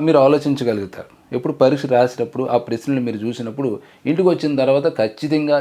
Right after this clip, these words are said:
చదివే విధానం కూడా మీది మారుతుంది. ఆ విధానం ఎలా ఉంటుంది? డిఎస్సికి అనుగుణంగా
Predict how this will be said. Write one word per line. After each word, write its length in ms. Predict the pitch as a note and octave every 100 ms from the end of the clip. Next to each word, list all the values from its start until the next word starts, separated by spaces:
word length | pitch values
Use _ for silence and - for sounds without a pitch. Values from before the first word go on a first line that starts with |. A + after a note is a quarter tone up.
| C#3
చదివే 280 | A#2 B2 C3 G#2+
విధానం 400 | G2 B2+ C#3+ B2+ G#2+
కూడా 160 | C#3 G#3 _ _ _ _ _ C3+ G2+
మీది 200 | C3 C3 F#2+
మారుతుంది. 460 | G#2+ C3+ B2+ G2 - G#2
ఆ 20 | G#2
విధానం 380 | G2 A#2+ E3 E3 - A#2
ఎలా 140 | C#3 D3+
ఉంటుంది? 300 | C#3+ C#3 C3 B2+ G#2+
డిఎస్సికి 640 | B2+ D3 E3+ D#3+ - E3 B2+
అనుగుణంగా 480 | B2+ C3 A#2+ A#2